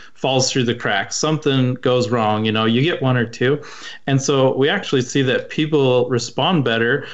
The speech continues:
when you have at least, you know, one or two negative reviews mixed in with a whole bunch of, of positive reviews.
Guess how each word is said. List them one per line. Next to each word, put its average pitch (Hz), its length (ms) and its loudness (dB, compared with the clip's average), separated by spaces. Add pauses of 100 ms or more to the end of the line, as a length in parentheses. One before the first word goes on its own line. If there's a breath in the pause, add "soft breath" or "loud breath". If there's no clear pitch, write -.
(160 loud breath)
when 135 220 2
you 131 120 0
have 156 360 -2
at 143 120 -4
least, 214 360 -2
you 170 100 -4
know, 160 200 -2
one 175 180 0
or 202 80 0
two 175 260 0
negative 147 460 2
reviews 120 480 2
mixed 135 320 -2
in 127 160 2
with 120 120 2
a 117 60 0
whole 120 160 2
bunch 110 320 -2
of, 104 260 -2 (120)
of 110 180 -6
positive 127 500 0
reviews. 104 480 -6